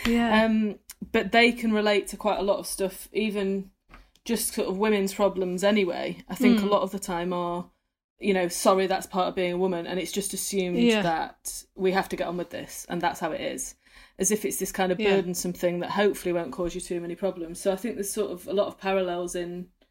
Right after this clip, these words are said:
Speaker 2: pregnancy and postnatal issues and all sorts of health conditions as
Speaker 1: Mm-hmm.
Speaker 2: well. I think a lot of the time mental health gets dismissed as well.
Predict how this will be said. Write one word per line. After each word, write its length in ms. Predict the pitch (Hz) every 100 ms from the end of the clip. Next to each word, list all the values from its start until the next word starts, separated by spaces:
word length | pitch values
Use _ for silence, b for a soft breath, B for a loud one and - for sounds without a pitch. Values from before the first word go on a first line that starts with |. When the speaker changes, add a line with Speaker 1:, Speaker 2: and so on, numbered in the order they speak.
| _ _ _ _ _ _ -
Speaker 2:
pregnancy 600 | 208 202 196 - 202 190
and 260 | 180 180 175
postnatal 600 | 196 196 196 185 190 180
issues 480 | 180 - 175 170 170
and 320 | 170 175 185
all 140 | 208 208
sorts 300 | 214 - 208
of 180 | - -
health 340 | 185 214 262
conditions 460 | - 220 196 226 214
as 80 | 226
Speaker 1:
Mm-hmm. 80 | 220
Speaker 2:
well. 120 | 202
I 40 |
think 260 | 196 208 196
a 60 |
lot 80 | 196
of 80 | 196
the 60 | 202
time 500 | 202 190 190 190 - _ _ -
mental 300 | 196 214 202
health 240 | 190 185
gets 200 | - 185
dismissed 440 | - - 202 185 180
as 100 | 196
well. 340 | 196 196 196